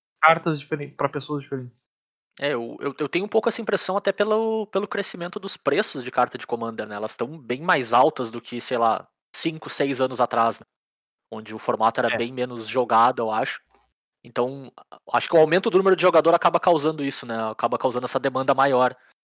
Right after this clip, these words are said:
Speaker 2: por esse
Speaker 1: Isso.
Speaker 2: tipo de carta, né? Interessante.
Speaker 1: Por-, porque,
Speaker 2: E,
Speaker 1: porque
Speaker 2: e,
Speaker 1: até
Speaker 2: e aquela visão, né? Que o, o
Speaker 1: Commander
Speaker 2: deck de
Speaker 1: tem muita
Speaker 2: Commander nunca tá
Speaker 1: coisa
Speaker 2: fechado,
Speaker 1: barata.
Speaker 2: né, cara?
Speaker 1: É,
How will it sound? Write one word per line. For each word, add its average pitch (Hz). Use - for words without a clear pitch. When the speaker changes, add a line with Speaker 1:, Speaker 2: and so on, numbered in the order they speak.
Speaker 2:
por 135
esse 120
Speaker 1:
Isso. -
Speaker 2:
tipo -
de 135
carta, 123
né? 117
Interessante. 123
Speaker 1:
Por-, 156
porque, 160
Speaker 2:
E, 131
Speaker 1:
porque 175
Speaker 2:
e, -
Speaker 1:
até -
Speaker 2:
e 165
aquela 214
visão, 208
né? 233
Que 202
o, -
o 220
Speaker 1:
Commander 202
Speaker 2:
deck 220
de -
Speaker 1:
tem 196
muita -
Speaker 2:
Commander 226
nunca 254
tá 403
Speaker 1:
coisa 185
Speaker 2:
fechado, 233
Speaker 1:
barata. -
Speaker 2:
né, 143
cara? 123
Speaker 1:
É, 131